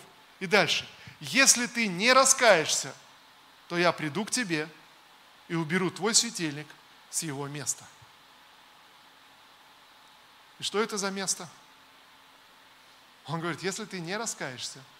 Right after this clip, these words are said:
я приду к тебе и подвину твой светильник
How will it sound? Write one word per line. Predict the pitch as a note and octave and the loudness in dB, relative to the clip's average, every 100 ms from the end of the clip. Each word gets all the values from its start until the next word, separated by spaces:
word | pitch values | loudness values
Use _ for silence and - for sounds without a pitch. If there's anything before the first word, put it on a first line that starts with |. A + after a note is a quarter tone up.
| - - - - - | -20 -20 -20 -20 -14
я | D3 | -14
приду | C3+ C#3+ F3 | -12 -12 -10
к | |
тебе | - G3 C#3+ A2 - - - - - - - | -12 -12 -14 -16 -20 -20 -20 -20 -20 -20 -20
и | D#3 C#3 B2 - - - - - | -10 -10 -10 -16 -20 -20 -20 -10
подвину | D3 A2+ C3+ G3+ G#3 | -10 -8 -10 -10 -10
твой | G3 F#3+ | -8 -6
светильник | - F3 C#3 A2+ | -6 -8 -14 -14